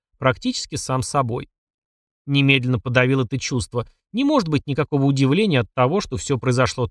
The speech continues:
так, как должно было произойти. Внизу расстилались желтые, уже убранные поля в окружении желто-красных рощиц. Похоже, я падал как раз на небольшую рощу.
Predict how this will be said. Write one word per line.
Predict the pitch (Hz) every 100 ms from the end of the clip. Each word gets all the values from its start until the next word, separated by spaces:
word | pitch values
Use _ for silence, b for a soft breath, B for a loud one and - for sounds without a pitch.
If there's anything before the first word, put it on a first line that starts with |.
| -
так, | 151 -
как | 123 120
должно | 117 110 123
было | 120 120
произойти. | - 120 117 127 - - - _ _ _ _ _ _ _ _ _ _ -
Внизу | 127 135 123 127
расстилались | 123 - 131 123 120 117
желтые, | 110 127 160 156 120
уже | 120 117 117
убранные | 123 139 131 123 120
поля | - 120 131 143
в |
окружении | 120 120 120 123 135 123
желто-красных | 107 135 127 131 123 120 - 131 -
рощиц. | 160 110 - 117 - - _ _ _ _
Похоже, | - 160 285 240
я | 220 190
падал | 240 226 202
как | 160 160
раз | 190 -
на |
небольшую | 143 120 123 - 139 139
рощу. | 117 - - 127